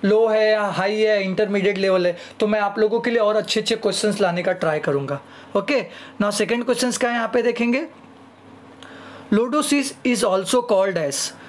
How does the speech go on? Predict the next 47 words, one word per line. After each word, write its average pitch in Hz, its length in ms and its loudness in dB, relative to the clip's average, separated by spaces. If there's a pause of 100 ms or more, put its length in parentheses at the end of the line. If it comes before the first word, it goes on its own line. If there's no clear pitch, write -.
(120)
तो 214 60 -2
पहला 202 340 0
option 214 320 0
है 180 160 -4
back 180 360 -4
curve, 233 220 0 (640)
दूसरा 180 280 2
option 208 300 0
है 214 80 0
होलो 170 360 0
back, 220 380 -4 (460)
तीसरा 208 280 0
ऑप्शन 208 320 0
है 214 80 2
राउंड 190 320 0
बैक 226 300 -2 (300)
और 196 80 0
चौथा 190 400 0
ऑप्शन 208 240 0
है 226 120 2
lateral 196 420 0
back। 156 260 -6 (300)
तो 202 100 0
दोस्तों, 214 320 2
जो 240 340 0 (100)
lordosis 226 560 0
is 208 160 0
also 180 300 0
called 208 420 2
as 190 80 -2
हम 196 100 -2
लोग 208 100 0
जिसको 190 300 0
बोलते 180 340 0
हैं 220 80 2
वो 190 100 0
है 180 140 0
दोस्तों 247 640 -4 (120)
होलो 185 260 0
back। 156 260 -4
याद 175 260 0
रखिए 202 260 0
दोस्तों, 185 300 0
बहुत 180 220 0
ही 208 60 0
important 196 520 0
क्वेश्चन 180 300 -2